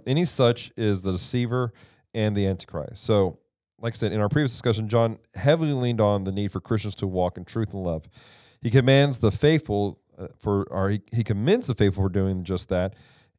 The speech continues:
and reminds them to, uh, keep doing this. He then turns his attention to another group of individuals, which is these heretics, uh, that are denying that Jesus came in the flesh. That's a,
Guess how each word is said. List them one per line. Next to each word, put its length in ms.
and 140
reminds 540
them 200
to, 640
uh, 320
keep 180
doing 260
this. 220
He 140
then 220
turns 200
his 80
attention 340
to 120
another 220
group 280
of 100
individuals, 480
which 200
is 360
these 160
heretics, 560
uh, 280
that 160
are 100
denying 500
that 60
Jesus 180
came 420
in 200
the 100
flesh. 420
That's 200
a, 140